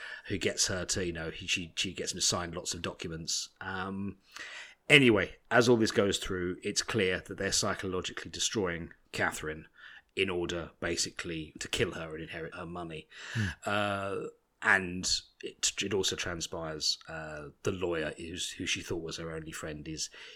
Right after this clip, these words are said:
Speaker 1: is in on the act too.
Speaker 2: Hmm.
Speaker 1: And they all conspire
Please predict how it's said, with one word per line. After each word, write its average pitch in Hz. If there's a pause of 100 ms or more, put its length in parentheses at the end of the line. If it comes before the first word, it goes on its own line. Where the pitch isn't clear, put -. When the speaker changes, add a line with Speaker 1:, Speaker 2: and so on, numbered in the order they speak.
Speaker 1:
is 95
in 87
on 80
the 82
act -
too. 69 (360)
Speaker 2:
Hmm. 107
Speaker 1:
And 87
they 87
all 82
conspire 80